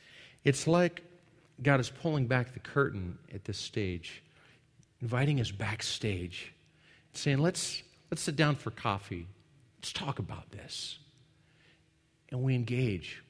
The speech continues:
actually have conversation with God. Um, if you don't feel like God is near, if you don't feel like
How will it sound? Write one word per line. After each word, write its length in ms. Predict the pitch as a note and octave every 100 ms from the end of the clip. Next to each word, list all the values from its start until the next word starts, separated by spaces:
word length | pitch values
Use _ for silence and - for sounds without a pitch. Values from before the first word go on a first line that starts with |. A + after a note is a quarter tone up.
| -
actually 220 | - E3+
have 120 | C3
conversation 1000 | - C#3 C#3 A2 - - A#2+ - G2+ E2+ F#2+ - _ -
with 180 | G#2+ -
God. 320 | G2 G#2+ A2 - _ - - - - _ -
Um, 440 | B2+ A2 G#2 G2 - - _ _
if 200 | C#3+ C3
you 160 | E3+ G#3+
don't 280 | G#3 E3 - -
feel 760 | - - - E3+ C3+ F#2+ F2 G2 G2 _ _ _ _ _ _ _ _ -
like 280 | A#2+ A#2+ B2
God 220 | A#2+ A2
is 180 | F#2 F#2+
near, 480 | G2+ F2+ C#2 F2 - _ _ _ _ _ _ _ _ _ _ _ _ _ _ _ _ _ _ _ _ - - - -
if 180 | C3+ B2+
you 100 | F#3
don't 260 | G3+ F3 -
feel 400 | - F3 E3+ C#3
like 320 | A#2 G#2